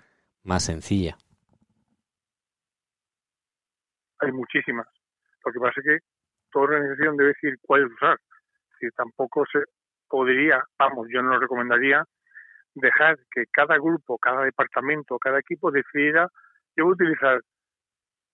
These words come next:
Speaker 2: esta herramienta o la otra". Vamos a ponernos de acuerdo en qué herramientas utiliza la empresa de forma corporativa a la hora de teletrabajar. Me consta que hay muchas empresas, sobre todo las de tamaño mediano, que están desarrollando a toda velocidad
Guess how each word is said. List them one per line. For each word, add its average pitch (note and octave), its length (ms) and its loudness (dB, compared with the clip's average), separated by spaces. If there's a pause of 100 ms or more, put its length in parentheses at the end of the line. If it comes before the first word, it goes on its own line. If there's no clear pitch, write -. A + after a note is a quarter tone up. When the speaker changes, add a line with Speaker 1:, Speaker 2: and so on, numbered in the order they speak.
(260)
Speaker 2:
esta A#3 280 2
herramienta A3+ 540 0
o C#3+ 100 0
la B2 100 2
otra". A2+ 320 -6
Vamos G3 240 -2
a - 40 -6
ponernos G3 240 -4
de F3 60 2
acuerdo F3+ 340 2
en B2+ 280 -4
qué D3+ 80 0
herramientas C3+ 460 0 (120)
utiliza D3+ 480 -6
la B2+ 100 0
empresa B2 360 -4
de A#2+ 120 -6
forma G#3 260 -4
corporativa D#3 640 -4 (140)
a B2+ 80 -2
la A#2 80 0
hora C3+ 100 0
de F3 60 -4 (100)
teletrabajar. A#2 460 -4 (920)
Me C3+ 100 0
consta E3+ 460 0
que C#3 80 2
hay C#3 60 0
muchas F#3 340 -6
empresas, F3 440 -4 (560)
sobre B2+ 140 -10
todo D#3+ 180 4
las C#3+ 100 2
de C3 80 -2
tamaño C3 320 0
mediano, B2+ 460 0 (680)
que - 100 -10
están D3+ 260 0
desarrollando C#3+ 560 0
a B2 40 -6
toda D#3 180 2
velocidad D#3 320 2